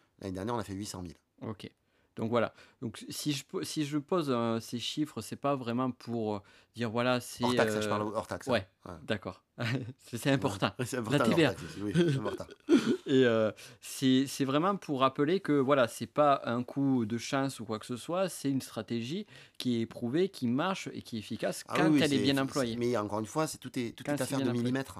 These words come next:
Speaker 2: Ouais.
Speaker 1: C'est-à-dire, c'est toujours pareil, en fait, tu peux suivre des conseils. Et je crois que ce qui doit vous driver, c'est votre intention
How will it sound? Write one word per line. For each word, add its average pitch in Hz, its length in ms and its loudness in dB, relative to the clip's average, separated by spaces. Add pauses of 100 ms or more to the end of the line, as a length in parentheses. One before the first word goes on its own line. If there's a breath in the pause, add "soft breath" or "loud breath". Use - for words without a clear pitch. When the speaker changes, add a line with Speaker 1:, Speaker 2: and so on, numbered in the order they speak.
(160)
Speaker 2:
Ouais. 120 100 -8
Speaker 1:
C'est-à-dire, 107 320 -2
c'est 101 120 -8
toujours - 200 -12
pareil, 120 280 0
en 98 60 -4
fait, 92 300 -8
tu - 160 -18
peux - 100 -12
suivre 98 260 -8
des 95 100 -6
conseils. 127 400 -6 (380 loud breath)
Et 104 220 -2
je - 120 -10
crois 120 160 -2
que 110 140 -2
ce - 120 -8
qui - 100 -14
doit 113 120 0
vous 104 100 -4
driver, 101 320 -2
c'est 113 120 -8
votre 101 180 -6
intention 101 540 -6